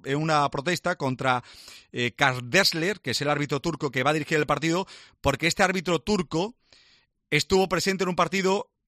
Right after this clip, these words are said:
amistoso que se jugó en Rusia, entre Rusia y Serbia. Detalle que no gustó, eh, que no ha gustado en Ucrania, y que este haya sido el árbitro asignado. Pero parece,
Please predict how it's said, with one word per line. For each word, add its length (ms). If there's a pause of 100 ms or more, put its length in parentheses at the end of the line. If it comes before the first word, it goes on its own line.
(140)
amistoso 500
que 100
se 120
jugó 180
en 120
Rusia, 520 (220)
entre 240
Rusia 320
y 60
Serbia. 480 (320)
Detalle 460
que 140
no 140
gustó, 500 (340)
eh, 300
que 100
no 80
ha 40
gustado 260
en 80
Ucrania, 520
y 120
que 200
este 320
haya 240
sido 260
el 60
árbitro 300
asignado. 500 (600)
Pero 200
parece, 500